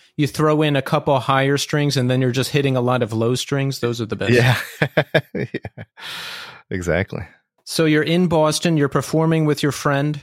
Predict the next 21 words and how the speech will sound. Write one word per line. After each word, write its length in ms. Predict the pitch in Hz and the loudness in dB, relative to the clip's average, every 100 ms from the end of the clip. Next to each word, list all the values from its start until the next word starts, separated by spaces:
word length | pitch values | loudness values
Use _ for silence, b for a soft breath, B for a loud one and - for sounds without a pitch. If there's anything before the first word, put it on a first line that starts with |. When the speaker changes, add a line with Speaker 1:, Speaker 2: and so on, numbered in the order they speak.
| _ | _
Speaker 1:
right? 220 | 131 139 | -2 0
How, 200 | 156 180 | 2 0
how 140 | 160 208 | 2 2
old 220 | 202 170 | 2 2
are 80 | 135 | 2
you 160 | 120 | 2
around 280 | 117 110 107 | 0 0 -4
this 160 | 107 - | -6 -6
time? 240 | 107 101 - - | -8 -8 -12 0
Speaker 2:
Uh, 360 | 117 120 117 113 | 4 6 6 4
I 20 | |
was, 220 | 117 107 | 2 0
so 300 | - - 123 | -2 2 2
I 40 | |
moved 240 | 120 143 139 | 4 2 4
there 120 | 131 | 4
when 120 | 117 | 4
I 60 | 110 | 4
was 140 | 101 | 2
twenty-one. 720 | - 113 107 104 98 95 95 - _ _ _ 147 | 0 2 4 4 4 2 0 -4 _ _ _ -6
Uh, 400 | 98 92 87 87 | -2 0 0 -2